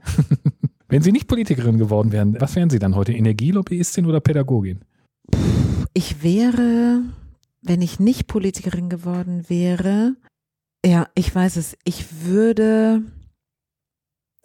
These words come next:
Speaker 2: allen Mut zusammengefasst haben und die Herausforderung eines Medizinstudiums, glaube ich,
Speaker 1: Oh, okay.
Speaker 2: angepackt haben. Ich finde, schauen Sie mal, für mich ist dieses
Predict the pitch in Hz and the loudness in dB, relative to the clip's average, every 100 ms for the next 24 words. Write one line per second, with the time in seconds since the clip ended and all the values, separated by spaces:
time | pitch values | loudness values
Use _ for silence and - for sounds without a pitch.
0 | _ 165 196 214 202 247 - - 202 208 | _ 0 2 4 4 2 -2 -10 -4 -2
1 | 214 214 202 - 220 - - 208 214 226 | 0 -2 -4 -4 -4 -4 -4 -2 0 -2
2 | 226 - 196 196 190 180 175 233 - 202 | -2 -2 0 2 2 4 2 0 0 0
3 | 190 - 190 - 202 196 269 294 - - | 0 -2 -6 -4 -4 -2 -4 -6 -8 -8
4 | 135 147 - 156 - - - - 269 190 | -8 -10 -8 -6 -6 -6 -10 -2 0 2
5 | - 117 151 180 196 180 - - 233 233 | 2 4 4 2 -4 -4 -8 -4 2 4
6 | 226 233 240 - - - - - - - | 4 2 0 -8 -20 -20 -20 -20 -20 -20
7 | _ _ _ _ _ _ _ _ - - | _ _ _ _ _ _ _ _ -16 -2
8 | 196 208 214 202 214 247 240 - 202 190 | 2 2 2 2 2 2 -2 -2 -4 -4